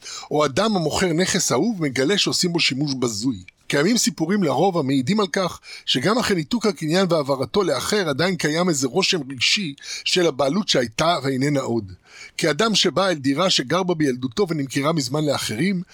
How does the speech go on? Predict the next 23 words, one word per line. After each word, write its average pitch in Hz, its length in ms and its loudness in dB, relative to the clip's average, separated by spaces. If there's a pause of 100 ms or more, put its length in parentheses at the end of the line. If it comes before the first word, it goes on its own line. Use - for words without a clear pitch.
(280)
ואין 202 180 2
לו 208 120 2
בה 175 120 2
שום 180 240 -2
חלק, 175 460 -2 (260)
אך 139 160 -2
עדיין 196 280 2
הוא 151 80 0
חש - 240 0
שייכות, 160 600 -2 (340)
פעולת 160 340 2
הניכור 214 440 0
הזאת 143 220 -2
תלויה 151 240 2
בהסכמה 165 480 0
הפומבית 156 440 -2
של 135 140 0
בעל 170 240 0
הקניין 185 420 0
למסור 175 340 0
את 170 80 -2
קניינו 135 380 -2
לאחר. 113 440 -4